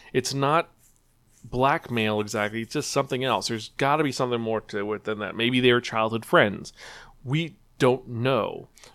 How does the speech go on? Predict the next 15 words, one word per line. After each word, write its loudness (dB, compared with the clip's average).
but 4
I 4
wanna 0
find -2
out, 2
and -6
I -4
think -6
that -2
you -4
would -2
want -4
to -10
as -10
well. -4